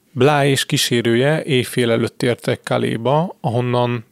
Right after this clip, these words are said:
két órával később hajnalban indult az Olaszországba tartó vonat. Ez szintén egy postavonat volt, ráadásul a kor egyik leghíresebbje, az úgynevezett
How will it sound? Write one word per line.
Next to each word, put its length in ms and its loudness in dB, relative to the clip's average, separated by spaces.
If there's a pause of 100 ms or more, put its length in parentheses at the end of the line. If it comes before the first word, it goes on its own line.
(120)
két 280 -2
órával 440 2
később 600 0
hajnalban 600 0
indult 480 -2
az 180 -6
Olaszországba 720 0
tartó 480 -4
vonat. 460 -8 (720)
Ez 180 -2
szintén 540 2
egy 420 -2 (300)
postavonat 640 -2
volt, 420 -2 (140)
ráadásul 720 0
a 60 0
kor 220 0
egyik 460 -2 (160)
leghíresebbje, 1160 -2 (140)
az 160 -6
úgynevezett 580 -2